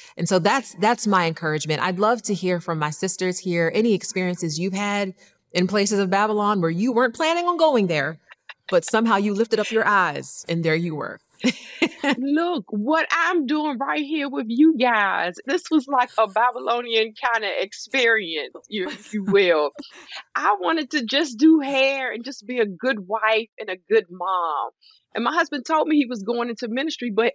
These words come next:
Speaker 2: I didn't know that was, I was going into ministry as well. Look, I made a vow with God years ago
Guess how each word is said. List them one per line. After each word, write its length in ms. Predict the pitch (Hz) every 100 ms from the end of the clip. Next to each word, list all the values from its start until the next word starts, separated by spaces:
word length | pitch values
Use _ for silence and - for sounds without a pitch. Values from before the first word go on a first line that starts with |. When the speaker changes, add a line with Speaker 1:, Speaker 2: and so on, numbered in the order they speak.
| -
Speaker 2:
I 180 | 233
didn't 240 | 330 214 214
know 240 | 233 233
that 220 | 214 - -
was, 200 | 196 - _ _ _ -
I 160 | 165 392
was 140 | 277
going 280 | 208 233 214
into 220 | 208 220
ministry 500 | 208 214 208 - 208
as 140 | 180 170
well. 580 | 160 233 349 285 277 - - - -
Look, 180 | 285 302 -
I 160 | -
made 240 | 349 294 247
a 80 | 196
vow 480 | 175 202 254 240
with 280 | 220 202 185
God 580 | 180 196 240 208 190 170 -
years 640 | 180 202 262 294 302 220
ago 540 | 240 202 202 165 135